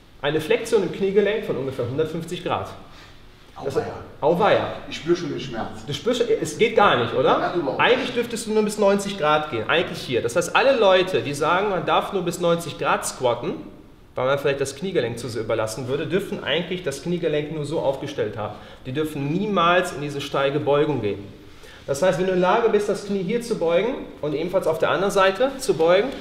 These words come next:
Speaker 1: dann hast du schon mal die notwendige Knieflexibilität, um den Squat hinzukriegen. Wenn du die Beine spreizen kannst von ungefähr fünfundsiebzig bis neunzig Grad, dann hast du schon mal die nötige Hüftflexibilität,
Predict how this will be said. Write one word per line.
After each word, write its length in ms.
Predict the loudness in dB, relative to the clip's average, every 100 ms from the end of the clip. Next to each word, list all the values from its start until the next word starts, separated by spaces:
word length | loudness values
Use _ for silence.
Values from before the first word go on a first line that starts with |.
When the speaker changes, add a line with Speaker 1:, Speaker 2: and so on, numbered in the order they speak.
| -6
Speaker 1:
dann 220 | 0 0 2
hast 240 | 0 0
du 80 | -2
schon 220 | 2 4
mal 100 | 4
die 120 | 2
notwendige 600 | 2 2 2 0 0 0
Knieflexibilität, 1800 | -2 -4 -6 -4 -2 -4 0 0 0 -6 -4 -4 -4 -4 0 0 0 -4 -4
um 140 | -2
den 120 | -2
Squat 380 | -4 0 0 2
hinzukriegen. 640 | -2 -4 -8 -4 -4 -4 -10 -16 -20 -20 -20 -20 -2
Wenn 140 | 0
du 80 | 2
die 80 | 0
Beine 480 | 2 4 4 2 -4
spreizen 640 | -6 -2 2 0 0 -2 0
kannst 400 | 0 0 -8 -6
von 180 | -4 0
ungefähr 320 | 0 0 0
fünfundsiebzig 640 | -2 -2 -2 -4 -6 -10
bis 160 | -10 -6
neunzig 360 | -4 -4 -6 -6
Grad, 300 | -2 -2 -4
dann 120 | -6
hast 220 | -8 -8
du 40 |
schon 160 | -8 -4
mal 140 | -4
die 160 | -4 -4
nötige 420 | -4 -4 -2 -2
Hüftflexibilität, 1200 | -2 -4 -6 -4 -4 -4 -6 -6 -4 -2 -2 -2